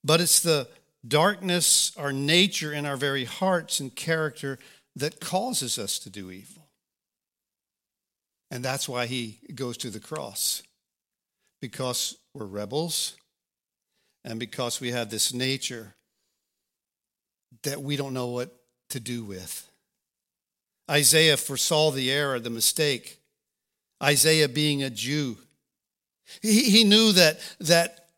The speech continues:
it wasn't God who afflicted him. It wasn't God who was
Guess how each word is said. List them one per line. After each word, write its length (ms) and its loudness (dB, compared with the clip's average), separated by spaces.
it 100 -2
wasn't 680 0
God 300 -2
who 120 -6
afflicted 460 -4
him. 200 -4
It 100 -6
wasn't 360 -2
God 320 -2
who 160 -6
was 380 -6